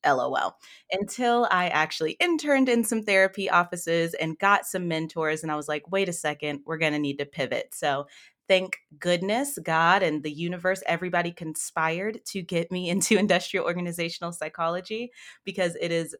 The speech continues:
totally my thing. And I know it's a really long word and a lot of people are like, "Ma'am, what are you even talking about?"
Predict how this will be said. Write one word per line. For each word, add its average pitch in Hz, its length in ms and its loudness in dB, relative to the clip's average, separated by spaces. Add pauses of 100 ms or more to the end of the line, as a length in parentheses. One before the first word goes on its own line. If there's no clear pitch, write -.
(100)
totally 196 600 2
my 143 220 -2
thing. 143 400 -8 (600)
And 180 120 0
I 170 60 4
know 175 160 4
it's 202 140 0
a 214 60 2
really 160 320 -2
long 147 300 -2
word 143 300 0
and 139 80 -4
a 139 60 -4
lot 139 220 -2
of 143 60 -6
people 143 220 -8
are 147 100 -2
like, 139 200 -4
"Ma'am, 156 460 -4
what 139 160 -6
are - 20 -14
you 240 180 -10
even 139 280 -8
talking - 360 -8
about?" - 260 -2